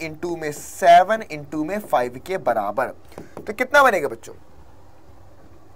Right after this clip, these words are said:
ठीक है, यहां से देखिए ये बन गया हमारे पास minus में ट्वेल्व, सेवन फ़ाइव जा थर्टी फ़ाइव और फ़ाइव थ्री जा फ़िफ़्टीन की फ़ाइव, हाँ,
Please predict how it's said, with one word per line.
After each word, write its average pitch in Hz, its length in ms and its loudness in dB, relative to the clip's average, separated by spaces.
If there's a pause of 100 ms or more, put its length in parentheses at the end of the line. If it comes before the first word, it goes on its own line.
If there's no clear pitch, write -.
(180)
ठीक 370 140 -8
है, - 80 -14 (300)
यहां 180 180 10
से 233 120 -2
देखिए 214 280 2
ये 220 80 6
बन 196 120 8
गया 196 180 6
हमारे 180 160 8
पास 196 240 4
minus 160 420 4
में 180 120 -2
ट्वेल्व, 185 280 6 (440)
सेवन 208 400 8
फ़ाइव 190 220 10
जा 202 120 2
थर्टी 196 300 -4
फ़ाइव 202 300 8 (400)
और 143 560 12 (180)
फ़ाइव 196 300 10
थ्री 208 140 -2
जा 214 120 2
फ़िफ़्टीन 202 460 -4
की 214 140 -6
फ़ाइव, 190 480 4
हाँ, 147 180 2